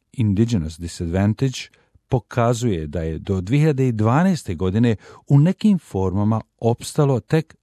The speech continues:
stotinu dvadeset originalnih starosjedilačkih jezika.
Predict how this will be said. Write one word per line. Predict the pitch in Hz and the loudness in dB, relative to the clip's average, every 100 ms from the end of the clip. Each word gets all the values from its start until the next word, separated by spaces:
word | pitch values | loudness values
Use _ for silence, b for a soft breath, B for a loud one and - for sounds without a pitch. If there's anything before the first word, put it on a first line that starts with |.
| _ | _
stotinu | - - 147 160 170 156 | -12 -2 0 0 0 0
dvadeset | 101 92 92 - 98 - | 0 -2 -2 -4 -6 -2
originalnih | 120 113 95 87 85 85 | 0 0 0 -2 -2 -6
starosjedilačkih | - 98 87 - 95 95 85 - 87 | -4 -4 -4 -4 -2 0 -2 -6 -2
jezika. | 104 92 85 - 80 | -2 -2 -6 -10 -14